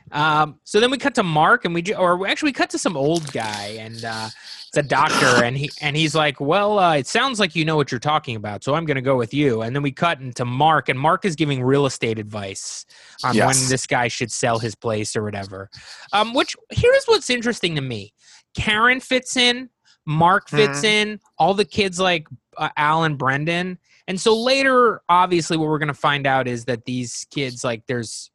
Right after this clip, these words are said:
Speaker 1: you know, they're not fitting in, and Frank's upset about something that happens. But it's just like,
Speaker 2: Right.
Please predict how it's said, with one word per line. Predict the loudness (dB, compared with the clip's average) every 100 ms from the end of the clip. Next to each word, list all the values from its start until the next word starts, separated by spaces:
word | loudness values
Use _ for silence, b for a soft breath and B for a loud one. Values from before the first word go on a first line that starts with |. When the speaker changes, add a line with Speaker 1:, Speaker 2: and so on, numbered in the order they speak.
| _
Speaker 1:
you | -8
know, | -8 -10 -6
they're | -2
not | 0 -2 0
fitting | -2 -2 0
in, | 0 0
and | -4
Frank's | -4 -4 -4 -8
upset | -10 -4 0 0
about | 0 -2 -2
something | -6 -6 -8
that | -8
happens. | -6 -8 -8 -10 -12 -18 B B B B 0
But | 0
it's | 2
just | 0
like, | 2
Speaker 2:
Right. | 2 0